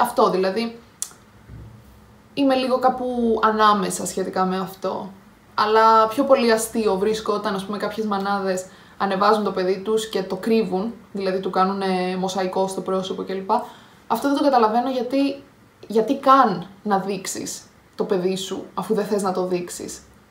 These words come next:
Δεν, δεν βγάζει νόημα, το βρίσκω λίγο υποκριτικό αυτό. Άμα θες να το δείξεις, δείξ' το, δεν έγινε και κάτι. Επόμενη ερώτηση.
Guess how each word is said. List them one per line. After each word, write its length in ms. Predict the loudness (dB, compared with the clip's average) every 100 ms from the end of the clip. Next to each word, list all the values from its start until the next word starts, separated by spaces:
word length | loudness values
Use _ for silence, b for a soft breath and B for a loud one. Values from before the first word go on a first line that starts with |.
| -12
Δεν, 160 | -8 -4
δεν 100 | -2
βγάζει 220 | 2 4
νόημα, 260 | 4 2 0
το 80 |
βρίσκω 220 | -2 0 4
λίγο 140 | 4
υποκριτικό 560 | 2 -2 -6 -6 -2 0
αυτό. 340 | -2 -8 -8
Άμα 220 | -2 0 0
θες 100 | 0
να 80 |
το 80 | -2
δείξεις, 280 | -2 -4 -2
δείξ' 220 | -2 -2
το, 100 | -2
δεν 140 | -4 -4
έγινε 200 | -4 -6
και 100 | -2
κάτι. 320 | -2 -2 -8 -20 B B B B B B B 4
Επόμενη 380 | 6 8 6
ερώτηση. 520 | 4 2 0 -4 -8